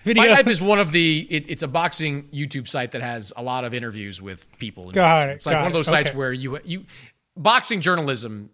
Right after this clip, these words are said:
Speaker 2: in twenty twenty-four is really a lot of people with camera phones sticking them in front of athletes' faces.
Speaker 1: <laughs>
Speaker 2: And
Speaker 1: Got it. Okay.
Speaker 2: influential people's faces. And they all wind up on Fight Hype, and Dame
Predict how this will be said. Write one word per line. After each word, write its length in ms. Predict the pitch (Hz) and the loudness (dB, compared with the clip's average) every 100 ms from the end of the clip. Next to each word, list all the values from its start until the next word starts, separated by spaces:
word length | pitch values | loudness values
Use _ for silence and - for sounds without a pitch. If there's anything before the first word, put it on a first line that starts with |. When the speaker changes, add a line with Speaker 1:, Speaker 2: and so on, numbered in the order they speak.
| _ | _
Speaker 2:
in 160 | 147 123 | -12 -10
twenty 240 | - 147 | -4 -4
twenty-four 540 | - 131 113 117 101 104 | -4 -8 -10 -12 -12 -10
is 180 | 123 123 | -10 -6
really 180 | 139 | -6
a 60 | 123 | -4
lot 220 | 131 135 | -4 -4
of 60 | 131 | -6
people 140 | 123 | -12
with 140 | 113 - | -12 -8
camera 260 | 127 120 | -8 -8
phones 320 | - 117 104 | -12 -14 -12
sticking 240 | - 107 113 | -12 -14 -14
them 80 | 107 | -16
in 60 | |
front 160 | 101 110 | -14 -14
of 80 | 98 | -10
athletes' 320 | 95 101 90 | -12 -14 -20
faces. 380 | 92 87 208 - | -18 -10 -8 -6
Speaker 1:
<laughs> 60 | 233 | -4
Speaker 2:
And 100 | 185 | 0
Speaker 1:
Got 240 | 170 147 | 2 0
it. 20 | 139 | 0
Okay. 80 | 180 | 0
Speaker 2:
influential 520 | 160 170 156 143 127 | 0 0 0 -2 -8
people's 340 | 131 104 98 | -8 -8 -12
faces. 240 | 110 92 107 | -14 -14 -8
And 120 | 123 | 0
they 80 | 151 | 4
all 200 | 156 151 | 4 2
wind 200 | 143 131 | 2 0
up 140 | 117 | -4
on 100 | 110 | -8
Fight 220 | 110 104 | -8 -8
Hype, 180 | 101 98 | -10 -12
and 120 | 101 | -12
Dame 320 | 113 110 107 | -10 -8 -10